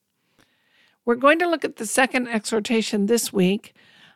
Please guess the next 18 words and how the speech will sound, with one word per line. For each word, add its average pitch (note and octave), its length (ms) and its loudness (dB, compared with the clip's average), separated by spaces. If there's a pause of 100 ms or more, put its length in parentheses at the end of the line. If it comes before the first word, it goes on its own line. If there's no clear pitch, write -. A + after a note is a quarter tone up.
I'm A#3 120 0
gonna B3 200 4
read D4 280 2
the C4 120 2
whole C4 220 -4
section A3+ 580 -2
and G3+ 260 0
then G#3 180 2
we'll G3 160 2
walk F#3+ 320 0
through F#3+ 280 2
it. - 200 -6
So - 160 -8
this A3 240 -4
is B3+ 160 -8
Galatians A#3+ 640 -2
chapter - 340 -4
five, G#3+ 560 -2